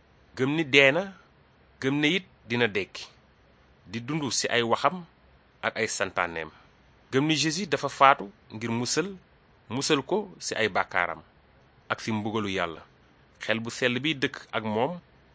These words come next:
moo koy may doole ak yiw ak njàmbaar gu mu mun a dundee ci li neex Yàlla. Ci tënk, sama xarit, yaakaar naa ni xibaar bi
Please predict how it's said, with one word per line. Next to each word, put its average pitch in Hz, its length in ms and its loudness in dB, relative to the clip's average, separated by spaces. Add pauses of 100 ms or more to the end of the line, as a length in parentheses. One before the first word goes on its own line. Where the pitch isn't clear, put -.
(220)
moo 123 300 2
koy 135 220 2
may 143 260 2
doole 123 420 4 (200)
ak 120 140 2
yiw 110 340 -2 (520)
ak 120 80 2
njàmbaar 123 600 6 (760)
gu 120 100 -6
mu 139 140 0
mun 135 300 0
a - 40 2
dundee 117 500 -4 (680)
ci - 220 -6
li 110 120 -2
neex 101 240 0
Yàlla. 80 300 -6 (800)
Ci - 160 -6
tënk, 113 300 8 (760)
sama - 260 2
xarit, - 280 2 (640)
yaakaar 107 400 4
naa 120 140 6
ni 123 100 0
xibaar 113 380 4
bi 139 240 -8